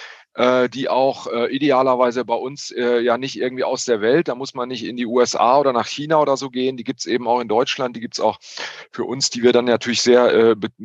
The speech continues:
regional, durch auch den regionalen Bezug, auch wenn wir, ähm, überregionale Branchenverbände vertreten, aber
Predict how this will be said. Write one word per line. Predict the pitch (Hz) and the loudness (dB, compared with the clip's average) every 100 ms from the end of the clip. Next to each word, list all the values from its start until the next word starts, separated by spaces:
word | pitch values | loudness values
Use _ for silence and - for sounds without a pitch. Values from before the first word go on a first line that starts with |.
| 104 | -4
regional, | 107 117 127 110 110 117 | -4 -2 0 4 4 2
durch | 113 | -2
auch | 104 | -4
den | - 104 | -4 -4
regionalen | 110 107 110 113 | -2 2 2 0
Bezug, | - - - | -6 -8 -4
auch | 98 | -4
wenn | 110 110 | -4 0
wir, | 107 95 | 2 4
ähm, | - 101 101 98 | 2 0 -2 -10
überregionale | - 123 120 107 113 104 107 107 87 | -12 -2 0 0 0 2 4 4 2
Branchenverbände | 85 98 113 120 110 104 113 107 | -2 -6 -6 -8 0 2 2 0
vertreten, | 113 - 110 110 101 | -2 -4 0 0 0
aber | 87 107 | -2 -2